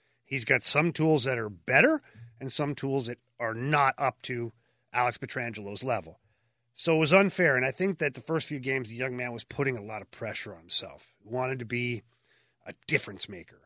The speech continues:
Then he may or may not have had a little injury, and that's kind of prohibited him a little bit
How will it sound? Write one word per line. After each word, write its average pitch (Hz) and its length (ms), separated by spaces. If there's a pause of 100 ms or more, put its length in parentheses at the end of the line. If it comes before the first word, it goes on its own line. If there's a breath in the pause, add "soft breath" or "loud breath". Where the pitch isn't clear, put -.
(280)
Then 156 520 (920)
he 143 160
may 160 240
or 165 80
may 156 160
not 139 220
have 127 160
had 131 180
a 113 300
little 139 240
injury, 170 420 (1300)
and 123 100
that's 113 100
kind 135 180
of 113 60
prohibited 135 460
him 151 200
a 139 40
little 127 440
bit 180 260